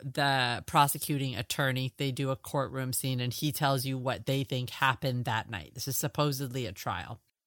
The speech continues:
And they say that something to do with the mother-in-law coming in a week.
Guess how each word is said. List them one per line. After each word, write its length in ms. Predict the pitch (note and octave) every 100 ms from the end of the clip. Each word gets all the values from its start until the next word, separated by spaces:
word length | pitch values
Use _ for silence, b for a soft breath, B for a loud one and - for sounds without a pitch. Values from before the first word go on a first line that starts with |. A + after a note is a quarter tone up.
| _ _ _ _ _
And 220 | D#3+ D3+
they 240 | D3 D#3+ E3+
say 540 | - D3 C3+ B2+ B2+ -
that 600 | C#3 C3+ B2 A2+ - - _ _ - _
something 540 | E3+ - - A#3 D#4+ D4
to 120 | G#3
do 140 | F#3+
with 200 | F3 D#3+
the 100 | C#3+
mother-in-law 840 | C#3 C3+ C#3+ F3 G3 G3 F3+ G3 G3
coming 420 | - G3+ F#3 G3
in 140 | G3+
a 60 | G3+
week. 320 | F3+ G#3 G#3